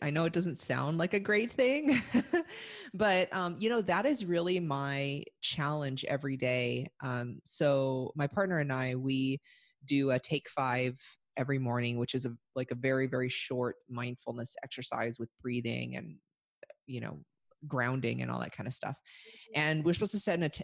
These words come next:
Speaker 1: an intention for why we're practicing mindfulness. And my intention is always so that I can slow down more and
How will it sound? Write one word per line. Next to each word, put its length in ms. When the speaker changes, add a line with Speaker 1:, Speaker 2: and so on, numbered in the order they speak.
Speaker 1:
an 140
intention 560
for 140
why 340
we're 140
practicing 760
mindfulness. 880
And 160
my 160
intention 540
is 160
always 400
so 220
that 220
I 260
can 440
slow 440
down 380
more 560
and 680